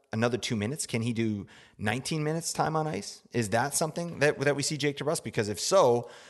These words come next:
I think, you know, his ceiling becomes a lot higher, right? I think you can almost pencil him in for eighty,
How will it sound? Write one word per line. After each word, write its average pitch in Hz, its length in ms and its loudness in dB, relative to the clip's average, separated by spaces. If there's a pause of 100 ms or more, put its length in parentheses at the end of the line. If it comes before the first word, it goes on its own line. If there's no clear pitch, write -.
I 117 120 4
think, 117 340 -2
you 127 100 -2
know, 98 120 0
his 104 160 -2
ceiling 113 340 2
becomes 104 300 -2
a 101 40 -4
lot 95 200 0
higher, 113 360 -2
right? 110 300 -4 (1160)
I - 40 -2
think 175 180 0
you 110 80 -2
can 107 80 2
almost 98 240 -2
pencil 117 260 0
him 104 80 2
in 104 80 0
for - 140 -4
eighty, 170 440 2